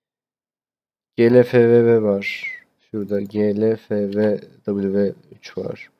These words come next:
OpenGL kütüphaneleri var. G S L var. G N U Scientific Library, yani bilimsel hesaplar yaptırmak istiyorsanız. Eee, Halde var. Halde de bir programlama dili, C plus plus içine gömülen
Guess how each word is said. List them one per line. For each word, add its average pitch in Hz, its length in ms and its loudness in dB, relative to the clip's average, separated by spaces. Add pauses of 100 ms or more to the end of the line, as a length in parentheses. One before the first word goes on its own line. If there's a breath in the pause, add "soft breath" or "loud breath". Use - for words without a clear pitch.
(540)
OpenGL 104 540 0
kütüphaneleri 95 760 -4
var. 90 440 -8 (720)
G 113 180 4
S 110 280 4
L 110 180 4
var. - 540 -2 (100)
G 104 220 0
N 107 80 2
U 101 80 -2
Scientific 101 600 -4
Library, 98 320 2
yani 98 260 2
bilimsel 101 340 -2
hesaplar 104 360 0
yaptırmak 98 420 -4
istiyorsanız. - 720 -8 (1300)
Eee, 90 520 -10
Halde 123 500 6
var. 107 580 4
Halde 120 320 6
de 127 120 4
bir 120 420 2
programlama 117 640 4
dili, 104 260 -2
C - 180 -8
plus - 280 -2
plus 107 200 -2
içine 107 240 -2
gömülen 98 480 0